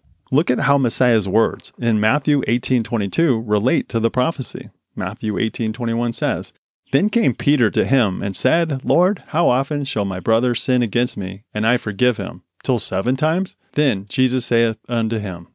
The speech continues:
'I say not unto thee until seven times, but until seventy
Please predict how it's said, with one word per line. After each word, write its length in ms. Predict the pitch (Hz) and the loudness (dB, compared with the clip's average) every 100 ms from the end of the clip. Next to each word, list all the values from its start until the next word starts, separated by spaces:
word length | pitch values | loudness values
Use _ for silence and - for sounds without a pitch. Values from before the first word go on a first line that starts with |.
| - | -2
'I 80 | |
say 180 | 127 139 | 0 2
not 300 | 120 123 131 | 2 2 2
unto 180 | 123 131 | 0 0
thee 360 | 104 104 98 104 123 | 0 -2 -4 -8 -8
until 320 | 113 110 95 | -6 -4 -2
seven 320 | - 190 143 | 0 0 0
times, 420 | 107 92 92 98 - | -2 -4 -4 -8 -2
but 260 | 135 170 - | 0 0 -4
until 360 | 113 - 110 | -6 0 0
seventy 640 | 98 - 120 139 143 151 | 0 0 0 0 -2 -4